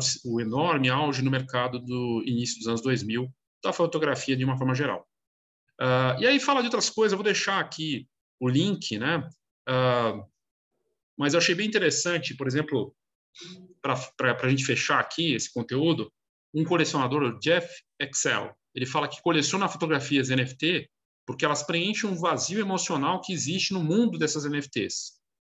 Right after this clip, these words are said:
Porque você pode se conef-, se conectar e se identificar com um, um, um trabalho específico, com essa arte, e, e, e o setor de N F T, ele, ele tem esse lado. Então, um lado mais emocional, né?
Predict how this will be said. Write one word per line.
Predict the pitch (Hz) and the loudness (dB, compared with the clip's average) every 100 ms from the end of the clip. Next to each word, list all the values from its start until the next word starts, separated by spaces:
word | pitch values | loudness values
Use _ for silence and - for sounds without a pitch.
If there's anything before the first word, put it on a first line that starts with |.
| _ _ _ | _ _ _
Porque | 120 - 147 | -10 0 2
você | 139 135 151 | 2 0 0
pode | 151 147 | 0 -2
se | - | 0
conef-, | 156 139 - _ - | 0 0 -6 _ -8
se | - 139 | -6 -2
conectar | 147 131 - 160 220 220 _ _ | -2 -2 -4 -2 -2 -4 _ _
e | 135 | -4
se | - | 0
identificar | 160 160 165 156 | 2 2 0 -2
com | 151 175 | -2 -4
um, | 180 185 - _ _ _ | -2 -4 -6 _ _ _
um, | 151 156 143 139 | 0 2 2 0
um | |
trabalho | 139 139 139 | 0 2 2
específico, | 131 135 131 - 151 185 - - 202 _ _ _ _ | 0 -2 -4 -4 -6 -6 -6 -12 -12 _ _ _ _
com | 160 | 0
essa | 156 - | 2 2
arte, | 147 147 170 180 - 185 175 _ _ - | 2 2 0 0 -4 -4 -8 _ _ -2
e, | 135 135 131 127 120 135 127 127 | 2 4 4 2 -2 -2 -2 -2
e, | 131 | 0
e | |
o | 135 | 0
setor | 151 - 151 170 151 | 0 0 2 2 2
de | 131 | 0
N | 135 | -2
F | 135 | -2
T, | 156 | 0
ele, | 170 170 143 135 139 156 151 - _ _ _ _ | 0 0 -2 -2 -2 0 -2 -6 _ _ _ _
ele | 131 135 | -4 -2
tem | 143 156 | 0 2
esse | 151 165 | 2 0
lado. | 131 117 95 | -2 -2 -6
Então, | 101 98 127 139 135 - _ - | -8 -4 -2 -2 -4 -16 _ -4
um | 123 | 2
lado | 127 131 | 2 2
mais | 131 131 | 2 2
emocional, | 135 135 127 147 113 95 87 | 2 2 0 -2 -4 -6 -8
né? | 113 151 | -6 -6